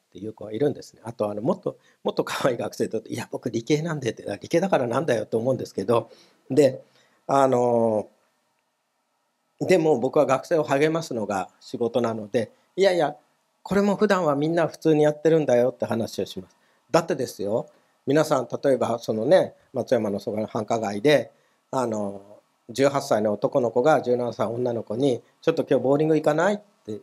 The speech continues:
言ってたとして、それたまたま立ち聞きしてたとしますね。立ち聞きしてて、「ああ、この男の子ほんとボーリング好きなんだな」って思いますか？思ったらよっぽどこれ野暮な人です。どう見てもこれデートに誘ってるんでしょ？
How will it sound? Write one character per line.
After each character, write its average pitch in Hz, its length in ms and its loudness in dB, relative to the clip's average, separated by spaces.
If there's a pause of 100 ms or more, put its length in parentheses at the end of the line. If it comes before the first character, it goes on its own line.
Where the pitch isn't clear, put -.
(120)
言 131 80 -2
っ - 20 -8
て 143 140 0
た 127 160 -2
と - 140 -12
し - 40 -20
て、 110 120 -6
そ 180 100 -2
れ - 80 -6
た - 100 -2
ま 202 140 2
た 214 100 -2
ま 180 240 -2
立 151 260 -4
ち 143 60 -2
聞 151 60 0
き 147 140 -4
し - 80 -6
て 160 120 2
た 107 140 -4
と - 100 -10
し - 140 -20
ま - 80 -20
す - 100 -16
ね。 131 140 -6 (340)
立 139 240 -4
ち 170 80 -4
聞 170 40 -4
き 175 120 -8
し 170 60 -8
て 175 140 0
て、 151 340 2 (240)
「あ 123 240 2
あ、 120 40 -2
こ 131 120 -2
の 123 120 2
男 139 280 -2
の 139 80 0
子 - 80 -10
ほ 123 140 0
ん 160 40 -4
と 180 120 -2
ボ 175 140 2
ー - 20 4
リ 190 80 2
ン 190 60 2
グ 185 60 0
好 185 80 -8
き - 120 -4
な 185 100 2
ん 160 60 0
だ 131 100 2
な」 131 260 2
っ 139 60 -4
て - 80 -4
思 147 180 6
い 233 40 2
ま 233 100 -4
す - 100 -12
か？ - 260 -10 (580)
思 220 180 8
っ 190 60 2
た 190 80 6
ら 139 80 4
よ 160 160 8
っ 233 40 -2
ぽ 294 120 4
ど 285 80 2
こ 262 100 8
れ 202 80 4
野 185 160 10
暮 240 160 6
な 151 160 0
人 131 200 -4
で 120 100 -2
す。 135 120 -4
ど 196 240 8
う 339 40 4
見 311 100 0
て 320 80 2
も 220 80 2
こ 190 80 0
れ 123 80 -8
デ 466 300 8
ー - 20 4
ト 370 80 4
に 262 120 -2
誘 254 40 0 (320)
っ - 40 -12
て 127 100 0
る 131 100 2
ん 107 60 -6
で - 80 -20
し - 100 -6
ょ？ 196 240 4